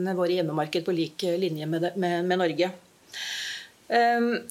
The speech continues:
så det har jo gått bra, eh, og man kunne jo kanskje da si at, eh, ja, dette er en sånn god historie, og kanskje vi har fått mye hjelp, eh, også fra,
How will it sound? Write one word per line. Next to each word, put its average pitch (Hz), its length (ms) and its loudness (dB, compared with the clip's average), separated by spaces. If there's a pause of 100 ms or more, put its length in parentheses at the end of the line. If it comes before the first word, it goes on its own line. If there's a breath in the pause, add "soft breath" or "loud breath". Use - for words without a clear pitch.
så - 200 0
det 294 100 4
har 254 160 6
jo 285 80 4
gått 247 240 2
bra, 254 480 4
eh, 226 320 2
og 240 120 0
man 240 180 2
kunne 233 160 2
jo 220 80 2
kanskje 214 240 2
da 220 60 2
si 214 180 2
at, 202 160 0
eh, 214 240 6 (260)
ja, 220 120 4
dette 202 200 2
er 214 60 6
en 208 140 2
sånn 202 160 2 (260)
god 202 200 2
historie, 202 440 2
og 208 180 2
kanskje 208 220 2
vi - 0 -
har 196 100 -2
fått 196 220 -2
mye 185 180 2
hjelp, 185 320 0
eh, 202 140 4
også 196 240 0
fra, 190 420 0